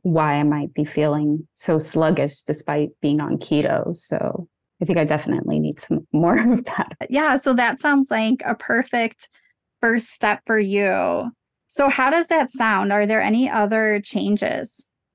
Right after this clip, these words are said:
Speaker 1: I think that's the biggest one, honestly. I think that's what's really been holding me back, 'cause I've always had a lot of digestion I B S issues, and I didn't think much about how that could be affecting my weight. So I definitely want to look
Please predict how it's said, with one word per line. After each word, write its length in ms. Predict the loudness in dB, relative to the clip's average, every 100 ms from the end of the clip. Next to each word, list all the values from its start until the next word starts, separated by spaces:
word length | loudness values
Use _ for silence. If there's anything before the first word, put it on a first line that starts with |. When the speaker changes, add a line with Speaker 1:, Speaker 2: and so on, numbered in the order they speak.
| _ 0
Speaker 1:
I 60 |
think 220 | 2 4 4
that's 140 | 2
the 60 | 2
biggest 320 | 2 0 0
one, 160 | 0
honestly. 440 | 2 2 0 0 -2
I 80 | -2
think 160 | 0
that's 180 | -2 0
what's 260 | 0 0 0
really 280 | 2 2
been 180 | 2 0
holding 400 | 0 2 2 2
me 120 | 2
back, 440 | 2 2 2 0 -2
'cause 440 | -2 0 0 0
I've 200 | -2 0
always 280 | 2 2 0
had 260 | -2 0 0
a 40 |
lot 200 | 0 0
of 160 | -2 0
digestion 720 | -2 0 -2 0 0 2 0
I 160 | 0 0
B 180 | 2
S 240 | 2 0 -2
issues, 640 | -2 -2 0 2 2 0 -2 0
and 480 | 2 4 4 2 -2 -12 -20 -16 -2
I 120 | 2
didn't 280 | 2 0 0
think 280 | 0 2
much 240 | 0 -2 0
about 400 | 0 2 0 0
how 200 | 0 0
that 240 | 0 -2
could 200 | -2 -4
be 480 | 0 2 2 2 0 -6 _ _ _ -20 -10
affecting 520 | -4 -4 -2 0 2
my 180 | 2 2
weight. 420 | 2 2 0 -4 _ _
So 800 | -6 0 2 4 2 2 0 -4 _ _
I 100 | -2
definitely 540 | 0 0 0 0 2 2
want 320 | 2 -2 -6
to 240 | -2 0 2
look 240 | 0 -2